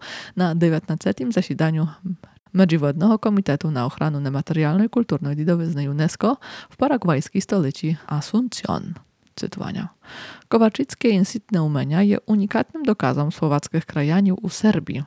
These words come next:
które przed więcej jak dwieście pięćdziesięcioma rokami przyszły na Niżnią Zemlę. Ich unikatne widzenie świata przesiahło słowackie i serbskie granice i dnes to oficjalnie stało dziedzictwem całego ludztwa, wyhałował przy tej nachodzie minister zagranicznych dził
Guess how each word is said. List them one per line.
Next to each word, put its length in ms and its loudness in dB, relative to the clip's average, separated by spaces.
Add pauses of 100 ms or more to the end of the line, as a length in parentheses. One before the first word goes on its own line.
które 300 -2
przed 280 -2
więcej 240 -2
jak 120 -4
dwieście 320 -4
pięćdziesięcioma 560 -4
rokami 400 2
przyszły 460 -2
na 120 0
Niżnią 480 0
Zemlę. 340 -6 (220)
Ich 180 -2
unikatne 600 -2
widzenie 380 -2
świata 400 0 (300)
przesiahło 600 0
słowackie 520 -4
i 60 2
serbskie 520 -4
granice 480 0 (440)
i 60 4
dnes 440 4
to 100 -2
oficjalnie 560 2
stało 340 0
dziedzictwem 600 0
całego 360 2
ludztwa, 640 -4
wyhałował 640 0
przy 180 -4
tej 160 -4
nachodzie 320 0
minister 500 -2
zagranicznych 640 0
dził 220 4